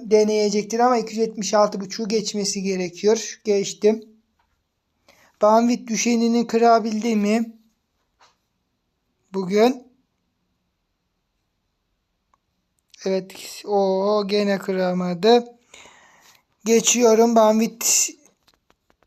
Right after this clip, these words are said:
Evet.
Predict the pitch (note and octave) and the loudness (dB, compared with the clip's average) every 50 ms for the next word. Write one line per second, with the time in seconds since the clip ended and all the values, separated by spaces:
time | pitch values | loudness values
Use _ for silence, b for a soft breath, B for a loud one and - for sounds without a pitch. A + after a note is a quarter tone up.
0 | _ _ _ _ _ _ _ _ _ _ F3+ _ _ _ _ _ _ _ _ _ | _ _ _ _ _ _ _ _ _ _ _ _ _ _ _ _ _ _ _ _
1 | _ _ _ _ _ _ _ _ _ _ _ _ _ _ _ _ _ _ _ _ | _ _ _ _ _ _ _ _ _ _ _ _ _ _ _ _ _ _ _ _
2 | _ _ _ _ _ - - - - G#3 G3 G3 F#3+ F#3 F#3+ - - - - - | _ _ _ _ _ -20 -18 -10 -6 -4 -4 -4 -4 -6 -6 -4 -4 -2 -2 -2
3 | - | -2